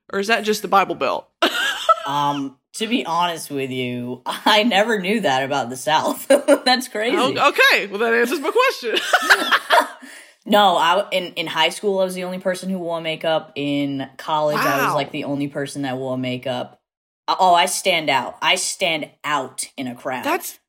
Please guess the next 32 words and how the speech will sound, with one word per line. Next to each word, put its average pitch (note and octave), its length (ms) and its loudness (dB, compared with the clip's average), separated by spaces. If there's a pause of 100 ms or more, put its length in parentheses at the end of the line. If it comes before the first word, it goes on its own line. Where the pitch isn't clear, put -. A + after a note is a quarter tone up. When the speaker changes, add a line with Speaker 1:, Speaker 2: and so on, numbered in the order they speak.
Speaker 1:
that's F4+ 300 -4
crazy. C#4 800 -4 (120)
Well, F4 160 2
but E4 200 0
you, C#4+ 80 -6
you E4+ 280 4
lo-, C4+ 120 6
you B3+ 200 0
love B3+ 220 2
a F#3+ 40 -2
colorful E3 460 -4
look. - 380 -10 (260)
But C#4 140 4
Speaker 2:
Oh, E4 40 0
yeah. D4+ 180 0
Speaker 1:
beyond F#4+ 220 2
that, G3+ 220 2
just, B3+ 360 -6
like, - 440 -2 (200)
so, G3 500 -2 (180)
you G#3 120 -10
know, G3+ 160 0
in, F3+ 100 -4
in F3+ 140 -2
high G3+ 220 -4
school - 260 -10
and C4+ 100 -10
stuff, C4+ 240 -8
people A3 240 -12
were A3+ 140 -6
wearing, G#3 320 -6
like, - 340 -12